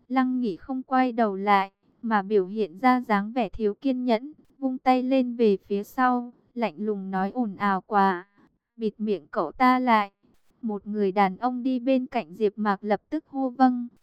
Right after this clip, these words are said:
Sau đó lấy ra băng dính niêm phong chặt chẽ miệng Diệp Mạc lại, khiến Diệp Mạc không thể phát ra thêm được bất kỳ âm thanh nào.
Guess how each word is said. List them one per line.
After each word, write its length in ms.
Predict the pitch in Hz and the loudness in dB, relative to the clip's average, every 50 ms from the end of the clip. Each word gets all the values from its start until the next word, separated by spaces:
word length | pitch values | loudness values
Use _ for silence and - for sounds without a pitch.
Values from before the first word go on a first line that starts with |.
| _ _ _ | _ _ _
Sau 280 | _ - - 262 262 247 | _ -6 -4 -2 -2 0
đó 300 | 220 214 196 202 202 208 | 0 0 2 2 0 0
lấy 240 | 208 214 208 208 | 0 0 0 0
ra 280 | 208 226 269 262 262 254 | 0 2 4 4 4 4
băng 300 | 226 254 254 247 247 247 | 4 2 2 2 0 -4
dính 260 | 247 220 202 208 226 | -4 -4 -4 -2 -2
niêm 200 | 247 269 254 254 | -2 0 0 -2
phong 260 | - _ 262 262 262 | -4 _ -4 -4 -4
chặt 220 | 254 - 247 208 - _ | -6 -4 -6 -6 -6 _
chẽ 240 | - 208 160 - | -8 -6 -6 -2
miệng 320 | 254 262 277 240 185 151 180 | 0 0 0 0 -2 -6 -6
Diệp 160 | 196 220 202 - | -2 -2 -2 0
Mạc 280 | 220 214 214 196 190 - | 0 -2 -2 -2 -2 -2
lại, 220 | 208 214 185 160 | -2 -2 -2 -2
khiến 320 | - _ 220 202 202 220 240 | -4 _ -4 -4 -4 -4 -2
Diệp 140 | - 262 226 - | -2 -2 -2 -2
Mạc 220 | 214 214 208 190 - | -2 -2 -2 -2 -4
không 260 | _ - 277 262 262 | _ -8 -8 -8 -6
thể 200 | - - 240 190 | -2 -2 -2 -2
phát 320 | - _ - 285 302 - | -2 _ -2 -2 -2 -2
ra 240 | _ - 269 262 254 | _ 2 4 4 4
thêm 320 | 247 - 269 262 247 247 233 | 2 0 -2 -2 -2 0 0
được 200 | 254 208 - - | -2 -2 -2 -2
bất 260 | 262 302 - _ _ | -4 -4 -4 _ _
kỳ 180 | - 226 190 | -6 -6 -6
âm 280 | 330 - 220 247 254 254 | -2 -2 -2 -2 -2 -4
thanh 300 | - 269 262 254 254 247 | -4 -4 -2 -2 -2 0
nào. 440 | 247 247 226 214 196 190 185 190 | 2 4 4 4 2 0 -2 -8